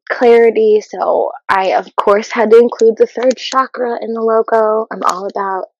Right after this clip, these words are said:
your intuition, and it just,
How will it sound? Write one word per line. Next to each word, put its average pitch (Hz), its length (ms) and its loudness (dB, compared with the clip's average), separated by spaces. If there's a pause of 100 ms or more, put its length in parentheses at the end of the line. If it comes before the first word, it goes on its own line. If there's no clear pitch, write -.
(600)
your - 120 -6
intuition, 190 840 -10
and 185 540 -16 (200)
it 208 120 -2
just, 262 220 2